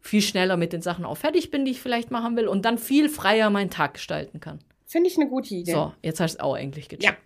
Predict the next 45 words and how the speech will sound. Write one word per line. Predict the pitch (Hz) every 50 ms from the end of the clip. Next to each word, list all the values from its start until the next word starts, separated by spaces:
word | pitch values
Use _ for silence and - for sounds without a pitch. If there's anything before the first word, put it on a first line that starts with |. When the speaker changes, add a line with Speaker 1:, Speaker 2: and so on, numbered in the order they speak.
| _ _ -
Speaker 1:
So, | 185 190 214 - - - - - -
naja, | 254 277 294 254
Paddy, | 202 - 220 175 175 -
aber | - 240 294 311 302 294
Zeit | - - 226 214 277 370 359
ist | - - 240 233 233
ein | 226 196
wichtiges, | 214 226 233 - 214 185 196 185 - -
äh, | 214 240 262
Speaker 2:
Ja, | 285 330 330 302 240 220
Speaker 1:
Ding. | 269 254
Speaker 2:
auf | 247
jeden | 247 254 277 294 320
Speaker 1:
Wir | 254 208
Speaker 2:
Fall. | 214 311
Speaker 1:
haben | 480 494 -
schon, | - 294 262 240 - - 196
wir, | 214 220 240 -
vielleicht | 196 247 247 330 320 277
wird | 254 226
es | 233 220 214
eine | 208
längere | 185 208 247 294 285 262 254
Folge, | 262 - 240 226 220
vielleicht | 202 - 190 180 185 -
auch | 160
eine | 185 180
Speaker 2:
Ja. | 440
Speaker 1:
kürze. | 415 320 285 233 196
Wir | 190 190
wissen | 214 302 302 - 262
es | 226 -
ja | 196 185
nicht | 196 202 - -
ganz | 190 196 - - -
genau, | - 165 165 156 151
wie | 160
lang | 156 156 156 160 160
diese | 165 160 165 160
Folge | - 175 160 165 165 175
wird, | 208 247 - -
weil | 220 247 285
wir | 285 277
Speaker 2:
Richtig. | 254 202 214 247
Speaker 1:
jetzt | 269 269 -